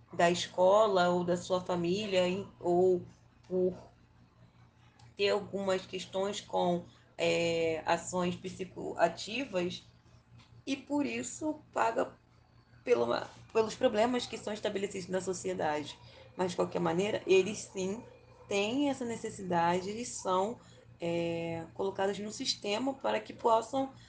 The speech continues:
realmente fazer parte dessa socie-, dessa sociedade com todas, com todas as suas premissas e direitos garantidos.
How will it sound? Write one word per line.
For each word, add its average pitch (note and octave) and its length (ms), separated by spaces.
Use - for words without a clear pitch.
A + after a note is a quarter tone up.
realmente A3 480
fazer A3 380
parte G#3 280
dessa - 160
socie-, G#3 420
dessa F#3 220
sociedade F#3+ 720
com G3+ 140
todas, G3 500
com A3+ 180
todas C4 540
as B3 100
suas A#3 560
premissas A3+ 760
e G#3 80
direitos F#3+ 400
garantidos. F#3 880